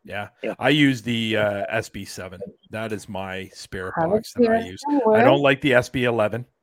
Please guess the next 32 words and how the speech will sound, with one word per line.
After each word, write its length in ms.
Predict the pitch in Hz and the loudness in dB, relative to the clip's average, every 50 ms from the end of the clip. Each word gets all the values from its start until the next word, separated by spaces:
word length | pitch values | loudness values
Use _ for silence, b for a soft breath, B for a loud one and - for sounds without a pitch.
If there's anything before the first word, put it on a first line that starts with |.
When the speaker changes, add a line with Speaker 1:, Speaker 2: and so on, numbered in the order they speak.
| _ _ _ | _ _ _
Speaker 1:
I'm 300 | 92 92 95 98 98 101 | -14 -12 -10 -8 -8 -4
not 220 | 101 110 110 117 | -2 -2 0 0
a 40 | 117 | -2
fan 200 | - - 123 113 | -4 -4 -4 0
Speaker 3:
A 40 | 254 | 0
lot 60 | 311 | 0
Speaker 1:
of 60 | 370 | 0
the 100 | 415 - | 0 -2
Speaker 3:
of 120 | - - - | -4 -4 -6
people 80 | 294 247 | -2 0
don't 180 | 269 247 220 | 0 2 2
like 160 | 226 226 214 202 | 2 0 0 0
Speaker 1:
S 40 | 220 | -2
B 60 | 190 | -2
eleven, 120 | 175 165 160 | -2 -2 -4
Speaker 3:
that. 40 | b b b b b b b b _ | b b b b b b b b _
Speaker 1:
but 200 | - 120 117 - | 0 0 0 0
the 300 | - 120 107 104 101 98 87 | -2 -4 -4 -4 -4 -6 -8
seven 400 | - - - 127 117 117 117 117 | -8 -2 0 2 2 2 0 -2
I, 380 | 113 104 104 104 101 95 98 101 | -2 -2 -2 -2 -4 -8 -10 -12
um, 680 | 101 - 98 95 95 98 92 92 95 95 95 95 92 - - - | -14 -14 -12 -12 -12 -12 -12 -12 -14 -14 -14 -16 -18 -18 -14 -10
I've 200 | 104 104 98 - | -8 -8 -8 -6
captured 540 | - - 110 101 98 - - 98 92 90 87 | -6 -6 -6 -6 -8 -10 -12 -12 -12 -12 -14
a 180 | 90 80 95 90 87 90 | -14 -12 -14 -14 -14 -16
lot 440 | 90 92 92 98 92 92 92 92 92 | -18 -14 -10 -8 -6 -6 -6 -6 -8
of, 180 | 90 - - _ _ | -8 -10 -16 _ _
a 120 | - 98 101 | -12 -12 -12
lot 320 | 98 92 104 104 101 101 98 | -8 -4 -2 -2 -2 -2 -2
of 100 | 90 90 | -4 -6
evidence 500 | 101 92 87 92 87 87 90 - - - | -8 -6 -8 -10 -12 -12 -14 -12 -12 -12
on. 220 | 90 85 87 85 _ b b b b b b b b b _ | -10 -10 -14 -18 _ b b b b b b b b b _
And, 580 | - 95 95 98 101 101 98 98 95 92 - | -8 -6 -4 -4 -4 -4 -4 -6 -6 -10 -12